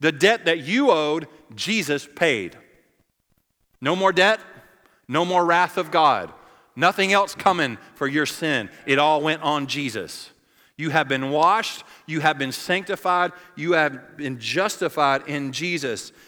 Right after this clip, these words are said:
Such were some of you, but you're different now. You have a different identity. And the trouble with us and the trouble with the church in Corinth, and I love this,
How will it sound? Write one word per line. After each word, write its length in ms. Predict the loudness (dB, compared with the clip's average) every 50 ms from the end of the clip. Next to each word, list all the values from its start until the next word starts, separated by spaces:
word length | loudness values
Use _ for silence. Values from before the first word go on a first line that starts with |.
| -20 _ _ _
Such 520 | -18 -16 -8 -2 2 2 2 2 -2 -4
were 160 | -2 -2 0 0
some 320 | -2 -4 -4 -4 -2 -2
of 160 | -2 -2 -2
you, 440 | -4 -6 -4 -4 -4 -4 -6 -8 -14 -20 _ _ _ _ _ _ _ _ _ _ _ -20 -20 -20 -20 2 4
but 420 | 6 6 6 4 0 -6 -12 -14 -16 -20 -20 _ _ _ _ _ _ _ _ _ _ _ _ -8
you're 120 | -8 -8
different 480 | -4 0 0 0 0 0 -2 -4 0 4
now. 400 | 4 6 6 6 4 0 -2 -6 -12 -20 -20 -20 _ _ _ _ _ _ _ _
You 120 | 2 4
have 100 | 4 4
a 60 | 2 0
different 340 | -2 -4 -4 -4 -8 -4
identity. 640 | -2 0 0 0 0 0 0 0 0 -2 -4 -4 -6 -12 -18 _
And 140 | -4 -2 -2
the 60 | -2
trouble 420 | -4 0 2 4 4 6 4 4 2
with 160 | 2 2 4
us 260 | 4 4 2 2 0
and 80 | -4 -6
the 40 | -4
trouble 300 | -2 -2 -2 0 0 -2
with 120 | 0 -2
the 60 | -2
church 280 | -2 -2 -4 -4 -4 -6
in 80 | -10
Corinth, 320 | -4 -2 0 0 0 -2 -6 -12 -20 -6 -2
and 120 | 2 4
I 100 | 6 6
love 340 | 4 6 6 6 6 6 2
this, 260 | 0 0 0 0 -4